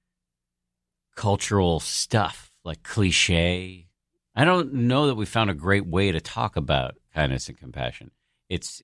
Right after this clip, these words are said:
hallmarky, ooey gooey, meaningless cliche, or it's bland, dogmatic exhortation, finger wagging,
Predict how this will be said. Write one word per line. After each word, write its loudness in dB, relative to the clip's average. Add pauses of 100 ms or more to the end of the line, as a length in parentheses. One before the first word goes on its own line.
hallmarky, 2
ooey 2
gooey, -2 (400)
meaningless 0 (1120)
cliche, 2
or 2
it's -6 (800)
bland, 4 (400)
dogmatic 4
exhortation, -4
finger -2
wagging, 0